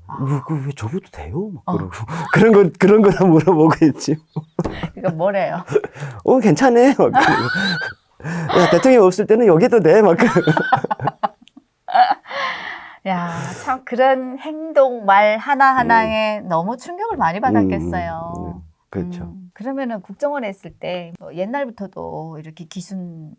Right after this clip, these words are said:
Speaker 1: 용사들이 오게 되면은 우리 대한민국에서 이렇게 막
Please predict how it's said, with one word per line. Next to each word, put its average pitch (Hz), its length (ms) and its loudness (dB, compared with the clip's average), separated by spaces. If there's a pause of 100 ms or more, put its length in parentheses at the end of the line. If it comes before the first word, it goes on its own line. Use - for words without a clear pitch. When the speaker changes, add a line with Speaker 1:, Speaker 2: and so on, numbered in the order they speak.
Speaker 1:
용사들이 170 500 -14
오게 151 220 -18
되면은 147 680 -20 (400)
우리 160 260 -20
대한민국에서 165 800 -16
이렇게 180 180 -20
막 139 220 -20